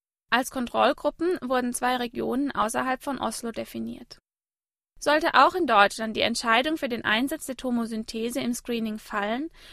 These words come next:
ließen sich die bestehenden Geräte relativ schnell aufrüsten. Bei vermutlich dreißig bis vierzig Prozent der Screening-Einheiten könnte man kurzfristig flächendeckend die Tomosynthese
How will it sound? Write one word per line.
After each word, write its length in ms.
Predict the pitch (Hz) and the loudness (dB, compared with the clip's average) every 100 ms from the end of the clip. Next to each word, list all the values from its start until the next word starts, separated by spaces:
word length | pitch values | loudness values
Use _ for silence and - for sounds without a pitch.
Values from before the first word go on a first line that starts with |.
| - - | -16 -4
ließen 380 | 262 269 311 | -2 0 -2
sich 220 | 302 320 - | 0 -2 -4
die 80 | |
bestehenden 640 | 240 247 - 247 262 254 226 | -6 -4 -2 0 0 -2 -4
Geräte 480 | 220 220 220 214 302 | -6 -4 -4 -2 0
relativ 420 | 247 262 285 320 | 2 0 -2 -6
schnell 300 | - 269 269 | -4 -2 2
aufrüsten. 800 | - 208 - - - - 214 233 _ _ _ _ - | 4 2 -4 -12 -12 -12 -14 -16 _ _ _ _ -2
Bei 160 | 269 | 0
vermutlich 540 | 269 254 254 330 349 - | 2 2 0 0 -4 0
dreißig 380 | 247 240 247 | 0 0 -4
bis 160 | - - | -12 -10
vierzig 420 | - 233 - 294 | -4 -4 -4 -6
Prozent 500 | - 311 311 302 302 | -6 -4 -2 -2 -2
der 80 | 233 | -6
Screening-Einheiten 1080 | - - 226 254 - 277 285 285 285 302 294 - - | -6 -4 -2 -2 -2 -2 -2 -2 -2 -4 -12 -14 -10
könnte 240 | - 277 285 | -2 0 2
man 180 | 247 226 | 0 0
kurzfristig 640 | - 254 - 294 302 330 | -2 -2 -2 -4 -4 -6
flächendeckend 680 | - 233 - 269 285 320 311 | -6 -6 -4 -2 -2 -2 -4
die 80 | 262 | -4
Tomosynthese 960 | 262 240 233 220 220 - 220 226 269 | -2 -2 -2 -4 -8 -6 -4 -2 -4